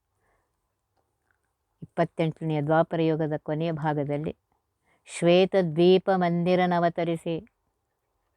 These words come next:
ಬ್ರಹ್ಮದೇವರು ದೈತ್ಯರ ಉಪಟಳವನ್ನು ತಾಳಲಾರದೆ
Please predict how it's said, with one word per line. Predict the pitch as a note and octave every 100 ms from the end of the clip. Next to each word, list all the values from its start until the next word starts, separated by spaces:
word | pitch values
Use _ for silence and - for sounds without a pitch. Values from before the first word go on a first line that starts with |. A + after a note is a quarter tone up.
| _ _ _ _ _ _ _ _ _ _ _ _ _ _ _ _ _ _ _ _ _ _ _ _ _ _ -
ಬ್ರಹ್ಮದೇವರು | D3+ E3 F3 D#3+ E3+ E3 D#3+
ದೈತ್ಯರ | D#3+ E3+ - F3+ E3+
ಉಪಟಳವನ್ನು | D#3 E3+ E3+ E3+ E3 E3 D#3
ತಾಳಲಾರದೆ | D3+ D#3 E3+ E3+ E3 D#3+ D#3+